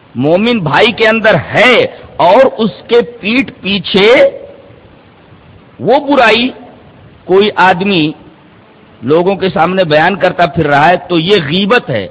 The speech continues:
اور اگر وہ برائی اس مومن بھائی میں نہیں ہے اور بیان کرتا پھر رہا ہے تو یہ بہتان ہے۔ اور دونوں سے شریعت مطہرہ میں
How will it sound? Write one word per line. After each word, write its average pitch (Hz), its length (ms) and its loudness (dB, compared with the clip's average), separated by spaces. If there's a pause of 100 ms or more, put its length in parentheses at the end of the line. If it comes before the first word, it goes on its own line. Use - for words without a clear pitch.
اور 185 180 2
اگر 214 200 2
وہ 247 280 0
برائی 185 240 2
اس 202 140 -4
مومن 233 300 -2
بھائی 226 220 2
میں 247 100 -2
نہیں 226 240 0
ہے 269 60 2
اور 262 100 2
بیان 233 240 2
کرتا 254 220 0
پھر 247 120 -2
رہا 254 140 4
ہے - 180 -2 (540)
تو 202 120 2
یہ 233 100 2
بہتان 233 480 2
ہے۔ 120 60 -2 (3000)
اور 190 320 4
دونوں 180 480 0 (120)
سے 196 180 2 (1000)
شریعت 143 440 -2
مطہرہ 131 540 -4
میں 135 140 -4